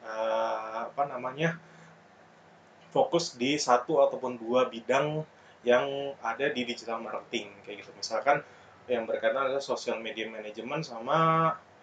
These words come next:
eh, digital analytics kayak gitu, bisa jadi. Kayak gitu. Ya tadi pilih satu atau dua bidang yang pengen kalian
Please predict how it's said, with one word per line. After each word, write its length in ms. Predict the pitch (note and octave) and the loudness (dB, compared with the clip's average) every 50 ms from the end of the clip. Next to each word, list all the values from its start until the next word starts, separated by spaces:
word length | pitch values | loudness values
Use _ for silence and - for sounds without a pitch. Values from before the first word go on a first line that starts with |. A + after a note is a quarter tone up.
| - - - - - - - B2 | -20 -20 -20 -20 -20 -12 -4 0
eh, 240 | A#2+ A#2 A#2 A2+ A2+ A2+ | 2 4 4 4 4 2
digital 400 | A2+ A2 - - - C3 B2+ A#2+ | 0 -4 -8 -4 0 0 0 2
analytics 560 | A#2 A2+ A2+ A#2+ A#2+ - - - - - - - | 2 2 0 0 0 -2 -4 -6 -6 -6 -8 -8
kayak 160 | G#2 - G#2 | -12 -14 -14
gitu, 100 | - G2+ F#2+ | -18 -20 -14
bisa 240 | - - - A#2+ F#2+ | -10 -6 -6 -4 -2
jadi. 320 | A2+ A2+ A2+ - B2+ - - - - - - - - - - - - - - - - - - - - - - - - | -2 -2 -2 -2 -4 -6 -8 -10 -14 -20 -20 -20 -20 -20 -20 -20 -20 -20 -20 -20 -20 -20 -20 -20 -20 -20 -20 -20 -20
Kayak 320 | G#2+ - - - G#2+ G#2 | -20 -18 -14 -10 -10 -8
gitu. 160 | - B2 A#2+ - - | -8 -10 -12 0 2
Ya 80 | B2 B2 | 4 6
tadi 240 | B2 B2+ C3+ C#3 C3+ - - - - | 6 6 4 4 2 -4 -10 -8 -4
pilih 160 | B2+ A#2 A#2+ A#2+ | -2 0 0 2
satu 320 | - - - - D3 C#3+ | 4 4 4 4 6 6
atau 240 | C#3 A#2+ - A2+ A2 | 6 6 4 0 -2
dua 240 | A2 A#2+ C3 A#2 A2 | 0 2 2 2 2
bidang 320 | G#2+ - B2 C3 C3+ B2 | 0 0 0 0 0 -2
yang 80 | A2 - | -8 -4
pengen 320 | - G#2 G2+ A2 A#2 B2 | -2 -2 -2 -2 -6 -8
kalian 320 | A#2 G2 F2+ G2 A2+ B2 | -10 -12 -14 -14 -14 -16